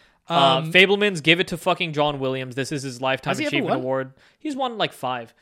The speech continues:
Speaker 2: <laughs> Wow.
Speaker 1: But he's been
Speaker 2: <laughs> No,
Speaker 1: nominated
Speaker 2: damn.
Speaker 1: more than, I think he's tied for, like, total
Speaker 2: Every bloody
Speaker 1: nominations.
Speaker 2: movie he's ever done, probably.
Speaker 1: Yeah.
Speaker 2: I don't know.
Speaker 1: Um,
Speaker 2: Uh,
Speaker 1: give it, give it, give it to John Williams. I, it,
Speaker 2: Did he win for
Speaker 1: everything
Speaker 2: Star
Speaker 1: ever
Speaker 2: Wars?
Speaker 1: Huh?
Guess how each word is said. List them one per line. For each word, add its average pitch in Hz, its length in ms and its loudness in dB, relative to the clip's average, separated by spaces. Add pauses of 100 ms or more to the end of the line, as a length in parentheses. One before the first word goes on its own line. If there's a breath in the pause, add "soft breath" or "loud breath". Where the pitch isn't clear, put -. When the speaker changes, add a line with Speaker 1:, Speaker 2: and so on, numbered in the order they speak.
(140 soft breath)
Speaker 2:
<laughs> - 280 -14
Wow. 320 280 -8 (140)
Speaker 1:
But 165 140 2
he's 160 120 -2
been 170 120 -2
Speaker 2:
<laughs> - 40 0
No, 160 60 6
Speaker 1:
nominated 170 340 2
Speaker 2:
damn. 147 60 -8
Speaker 1:
more 147 180 0
than, 135 240 -6
I 147 100 0
think 180 140 -6
he's 180 140 -6
tied 135 280 -2
for, 131 120 -10
like, 117 180 -8
total - 140 -2
Speaker 2:
Every 165 160 -2
bloody 160 240 -2
Speaker 1:
nominations. 160 220 -4
Speaker 2:
movie 175 80 -4
he's 180 80 -4
ever 175 160 -2
done, 175 240 -2
probably. 240 260 -2
Speaker 1:
Yeah. 202 100 0
Speaker 2:
I - 20 0
don't 214 100 -8
know. 170 160 -6 (180)
Speaker 1:
Um, 131 320 -2 (140)
Speaker 2:
Uh, 175 360 0
Speaker 1:
give 180 160 4
it, 196 200 -8
give 151 160 2
it, 151 160 -4 (200)
give 151 120 0
it 135 80 -4
to 139 80 -10
John 123 220 -4
Williams. 113 360 -12
I, 165 120 2
it, 185 160 -2
Speaker 2:
Did 190 100 -4
he 311 60 0
win 185 80 4
for - 40 2
Speaker 1:
everything 208 200 4
Speaker 2:
Star 160 140 0
Speaker 1:
ever 196 80 0
Speaker 2:
Wars? 339 300 -10 (120)
Speaker 1:
Huh? 165 200 -10